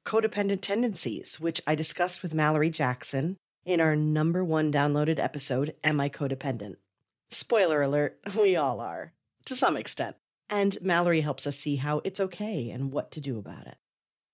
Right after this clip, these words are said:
In so many ways, we create our own limitations or upper limits, as I refer to them,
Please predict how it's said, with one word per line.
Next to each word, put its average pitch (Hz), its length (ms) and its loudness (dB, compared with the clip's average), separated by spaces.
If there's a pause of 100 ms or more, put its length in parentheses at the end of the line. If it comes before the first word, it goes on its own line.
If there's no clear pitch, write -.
(100)
In 226 140 2
so 214 240 2
many 254 180 4
ways, 165 380 2
we 165 100 -6
create 151 520 2
our - 180 -2
own 156 180 4
limitations 135 880 0
or 139 260 2
upper 208 240 0
limits, - 520 -2
as 147 200 -2
I 151 80 4
refer 151 380 0
to 185 160 -4
them, 131 300 0